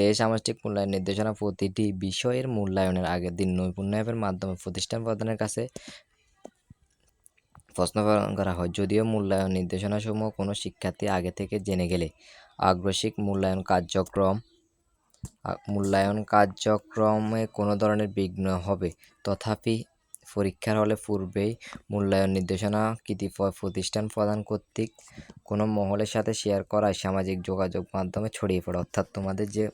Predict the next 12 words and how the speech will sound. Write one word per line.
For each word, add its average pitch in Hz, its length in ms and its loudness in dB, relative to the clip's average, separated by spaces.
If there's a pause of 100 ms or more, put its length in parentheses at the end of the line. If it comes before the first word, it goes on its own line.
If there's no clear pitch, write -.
(600)
গত 98 180 0
বিষয়ের 98 360 0
প্রশ্নটা 104 420 0
তোমাদেরকে 101 460 -2
দেওয়া 95 260 2
হয়েছিল, 98 360 0 (460)
এটা 104 240 -2
যে - 280 0 (400)
সা-, 90 400 -4
সামাজিক 95 340 -2
যোগাযোগ 95 360 0
মাধ্যমে 104 420 -2